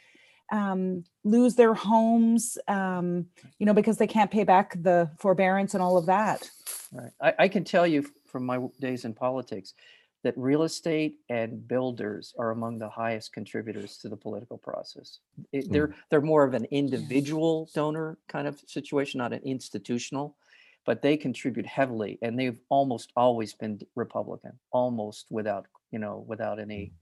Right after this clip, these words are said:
Speaker 3: Hmm.
Speaker 2: with very few exceptions. Those people are, and they spend money on politics. So
Speaker 3: Yeah.
Speaker 2: there's another part of this equation that is just, uh, it's daunting, and you're absolutely right about all the things we've <laughs> been talking about.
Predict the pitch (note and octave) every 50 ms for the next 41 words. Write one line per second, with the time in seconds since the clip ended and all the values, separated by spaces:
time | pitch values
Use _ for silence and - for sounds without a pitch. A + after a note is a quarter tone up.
0 | _ _ _ _ _ _ _ _ _ _ _ - C3 A#2+ A2+ A2+ C3+ C3+ C3 A#2+
1 | - C3+ A2+ G#2 G2+ - - G#2+ G#2 - - A#2 G#2+ - A2+ A#2 A#2 - - A#2+
2 | A2+ - A2+ A2 - - A2+ A2+ - G#2 A2 G#2+ A2 A2+ A#2+ A#2+ - - - -
3 | G#2 G#2+ G#2+ G#2+ A2+ - - G#2+ G#2 G#2+ A2+ G#2+ A2 G#2+ - - A2+ A2 A2 G#2+
4 | G#2+ A2 - - - - G#2+ - - - A#2 A#2 - - _ _ _ _ - -
5 | _ _ _ - - - C#3+ B2 A#2+ A#2 A2+ A2+ C#3 C#3+ D3 C#3+ C#3+ E3 C3 C3+
6 | C3+ B2+ B2+ A#2+ - - - C3+ C3+ C3 B2+ G#2+ A2 A2 - - D3 - - D3
7 | D3+ D#3 D3 C3+ - - G2+ G2+ G2+ G#2 G2+ G#2 G#2+ G#2+ - - - - G2+ G#2
8 | - - - - - A2 G#2 G2 G2+ - _ _ _ _ _ _ _ _ B2 A#2+
9 | - - - C3+ C#3 C3+ B2+ - A2+ G2 G2+ A2 - - B2+ A#2 A#2 A#2+ A#2 A2
10 | A#2 A2+ - C3 B2+ B2 - - - C3+ A#2+ A2 - A#2+ A2 G2+ G#2 G2+ G2+ G2+
11 | G2 G2 G#2 G2+ - - A2 - A#2+ C3 C3+ C3+ C3 - C#3 B2+ A#2+ - B2 A#2+
12 | A#2 - - E3+ - - - C#3 A2+ - - - - B2+ B2+ - - - - -
13 | -